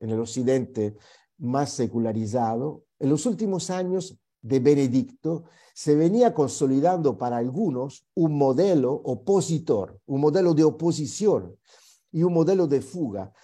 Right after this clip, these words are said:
para que sobrevivieran pequeñas comunidades cristianas autorreferenciales, esperando repetir el milagro de los benedictinos tras de la caída del Imperio Romano. Es la, la llamada opción Benedicto.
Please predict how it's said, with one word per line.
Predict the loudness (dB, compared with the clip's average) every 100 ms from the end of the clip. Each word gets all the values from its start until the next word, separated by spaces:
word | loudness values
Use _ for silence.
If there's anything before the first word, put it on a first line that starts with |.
| _ _
para | 2 2 2
que | 2 2
sobrevivieran | 2 2 2 2 2 0 0 -2 -4
pequeñas | -6 -6 -2 -2 -2 -6
comunidades | -6 -4 -2 -2 -2 -2 -4
cristianas | -8 -10 -4 -2 -2 -4
autorreferenciales, | -2 0 0 0 -4 -6 -8 -10 -12 -12 -14 -10
esperando | -10 -4 0 2 0 0
repetir | 0 -2 -4 -6 0
el | 0 0
milagro | -2 0 0 -2 -4 -4 -6 -8 -8
de | -4
los | -2 -4
benedictinos | -6 -6 -4 -6 -8 -8 -6 -8 -14 _ _ _ _
tras | -2 -2 0
de | 0
la | 0
caída | 0 0 4 4
del | 2
Imperio | -2 -6 -4 -2 -2
Romano. | -2 -4 -8 -14 -12 -2
Es | -2 0
la, | -2 -2
la | -2
llamada | -2 0 0 -2 -4 -6 -6
opción | -8 -8 -6 -4 -4 -6
Benedicto. | -8 -4 -4 -4 -6 -8 -18 -20